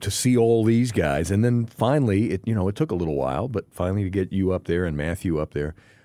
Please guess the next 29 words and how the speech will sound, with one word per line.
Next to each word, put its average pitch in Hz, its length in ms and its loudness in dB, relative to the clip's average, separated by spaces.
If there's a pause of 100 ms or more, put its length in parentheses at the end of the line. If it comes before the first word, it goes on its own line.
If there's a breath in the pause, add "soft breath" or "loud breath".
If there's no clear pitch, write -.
(120)
uh, 71 260 -2
it 113 140 0
was 117 140 2
just 151 220 0
great. 139 220 2
I 101 100 2
hope 160 320 -2
you 123 240 0
had 113 200 0
an 101 80 0
opportunity 98 580 0
to 82 80 -2
really 104 320 0
feel 101 580 -2 (360 soft breath)
the 90 120 0
fans 90 580 0
that 87 240 0
night, 85 360 -4
because 80 380 -4
they 95 160 2
were, 76 460 -2 (180)
uh, - 280 -8 (180)
at 92 160 -2
least 117 220 2
from 95 160 -2
what 95 140 0
I 104 140 0
could 90 160 0
hear, 69 280 -2